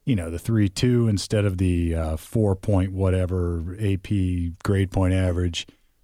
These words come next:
Uh, take a hard look and let him in," and then that person gets in. And then maybe with the resume, he includes a hundred thousand dollar check. So, I, yeah. <laughs>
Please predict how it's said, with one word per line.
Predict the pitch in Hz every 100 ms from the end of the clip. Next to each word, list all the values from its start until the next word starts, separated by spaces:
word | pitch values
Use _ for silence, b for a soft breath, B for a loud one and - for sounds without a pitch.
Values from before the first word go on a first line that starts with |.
| -
Uh, | 101 98
take | 156 156
a | 113
hard | 117 110
look | 110 101
and | 104
let | 104 98
him | 104
in," | 131 107
and | 101
then | 104
that | 110 -
person | 104 101
gets | 92 87 131
in. | 90 78 - _ b b _ _ _ _ _ _ _ _ -
And | 117 120
then | 117 110 107 -
maybe | 120 113 110
with | 104 95
the | 107 98
resume, | 95 107 101 95 90
he | 92
includes | 85 - 90 85
a |
hundred | 85 78
thousand | 85 78
dollar | 78 76
check. | - 87 73
So, | - 80
I, | 92 110
yeah. | 117 113 90
<laughs> | 76